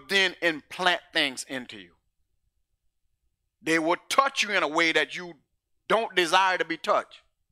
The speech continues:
They will say things to you. The enemy is using these people to destroy you.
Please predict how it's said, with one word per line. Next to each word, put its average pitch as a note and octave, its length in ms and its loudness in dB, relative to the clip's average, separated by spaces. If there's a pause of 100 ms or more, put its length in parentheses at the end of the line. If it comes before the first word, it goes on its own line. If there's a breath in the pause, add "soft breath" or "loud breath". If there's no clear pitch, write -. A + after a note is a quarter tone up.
(600 soft breath)
They F#3 160 2
will F#3+ 160 0
say C4+ 400 2
things G#3 420 -2
to E3 140 -8
you. A#2+ 220 -12 (880)
The D3+ 180 -8
enemy A#3 300 0
is F#3+ 160 -6
using F#3+ 340 -10
these C4 240 -4
people C#4 520 -6 (320)
to G#3 160 -8
destroy D#3+ 440 -2
you. D#3 220 -10